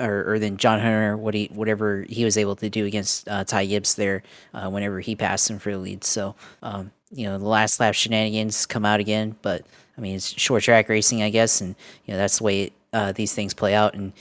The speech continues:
now Ty Gibbs got three, uh, victories already on the year, so he's, uh, well on his way to, you know, potentially being a guy, uh, that they're gonna have to face up against in the, uh, Championship Four at Phoenix, uh, in November. So,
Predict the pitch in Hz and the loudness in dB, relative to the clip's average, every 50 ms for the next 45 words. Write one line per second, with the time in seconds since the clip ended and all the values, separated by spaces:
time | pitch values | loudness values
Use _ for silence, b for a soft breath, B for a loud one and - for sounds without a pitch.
0 | B B B B 117 107 104 101 - 123 107 104 101 107 110 98 - - - 101 | B B B B 0 2 2 2 4 4 4 4 4 2 0 2 2 2 2 2
1 | 95 - - - 113 107 95 - - _ - 123 110 104 104 95 107 117 107 - | 0 0 -4 -4 -4 -4 -4 -6 -12 _ -6 -2 0 0 0 2 2 2 2 2
2 | - 113 110 98 110 107 107 110 107 110 107 104 104 104 113 120 120 110 - - | 0 0 2 4 4 4 4 4 4 2 2 2 2 2 4 4 4 4 2 0
3 | - 95 95 - B B B B B B - 117 104 110 113 107 104 101 98 98 | 0 -2 -2 -4 B B B B B B -4 -2 2 4 6 6 6 4 4 4
4 | 110 117 110 107 107 104 107 107 98 - 110 107 107 101 104 101 104 104 - - | 6 8 8 8 6 4 2 -2 0 2 4 4 4 4 2 0 0 -2 -6 -8
5 | 120 110 95 - - - 120 110 101 - 104 104 101 101 104 104 101 98 92 104 | -8 -8 -8 -8 -4 0 0 0 0 0 -2 -2 -2 -2 -2 -2 -2 -4 -2 0
6 | 107 104 101 101 98 - - _ _ _ 113 110 104 101 98 98 - - 107 98 | 2 2 2 0 -2 -6 -12 _ _ _ -4 -2 -2 -2 -2 -4 -4 -4 -4 -2
7 | - 101 98 98 104 101 101 98 - - 110 98 B B B B B B - - | -2 -2 -4 -2 -2 -2 -4 -4 -4 -4 -4 -6 B B B B B B 0 2
8 | 110 101 - - 120 107 - 113 104 110 104 101 - - - 113 98 95 98 95 | 2 4 4 2 2 2 2 0 0 0 -2 0 -2 -2 -2 -4 -4 -4 -4 -4
9 | 95 B B B B B - 107 92 92 - - 117 107 107 104 - 110 98 - | -6 B B B B B -6 -4 -4 -2 2 2 2 2 2 0 0 -2 -2 0
10 | - 110 107 104 104 101 95 87 - - 113 107 104 101 98 - - - 110 101 | 2 2 4 6 4 4 2 0 -2 -4 -4 -2 -2 -2 0 0 0 2 2 2
11 | 98 95 - - - 113 104 104 104 95 104 107 104 101 95 98 98 - - - | 0 0 -2 -4 -6 -6 -2 -2 0 0 0 0 0 0 -2 -2 0 0 0 2
12 | 101 95 95 | 0 -2 -2